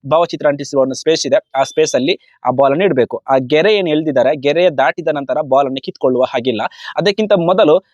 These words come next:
ಯಾವ ಜೋಡಿಯ ಕೈಯಲ್ಲಿ ಬಾಲ್ ಇದೆ ಅದನ್ನ ಇನ್ನೊಂದು ಜೋಡಿ ಅಟ್ಯಾಕ್ ಮಾಡಿ ಬಾಲ್ ಅನ್ನು ಕಿತ್ತುಕೊಳ್ಳಬಹುದು. So ಅಲ್ಲಿ ಏನ್ ಇವಾಗ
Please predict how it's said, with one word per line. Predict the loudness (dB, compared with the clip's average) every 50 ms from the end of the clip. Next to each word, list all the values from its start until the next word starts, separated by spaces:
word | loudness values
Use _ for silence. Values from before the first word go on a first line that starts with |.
| _ -2
ಯಾವ | 0 0 2 2 2
ಜೋಡಿಯ | 2 2 0 2 2 0
ಕೈಯಲ್ಲಿ | 2 2 0 2 0 0
ಬಾಲ್ | 2 2 2 2 2
ಇದೆ | 0 0
ಅದನ್ನ | -2 -4 -2 -2 -2 -4 -2 -6
ಇನ್ನೊಂದು | -6 -6 -6 -6 -4 -2
ಜೋಡಿ | -2 0 0 0
ಅಟ್ಯಾಕ್ | -2 -2 -2 -2 -2 -2 -4
ಮಾಡಿ | -6 -6 -4 -4 -2
ಬಾಲ್ | 0 0 0 0 0
ಅನ್ನು | -2 -4 -4
ಕಿತ್ತುಕೊಳ್ಳಬಹುದು. | -6 -10 -14 -6 -4 0 0 2 0 0 0 -2 -2 -4
So | -8 -12 -12 -2 0 2 4 4 4 2
ಅಲ್ಲಿ | 2 2 4 4
ಏನ್ | 2 2 2
ಇವಾಗ | 2 2 2 4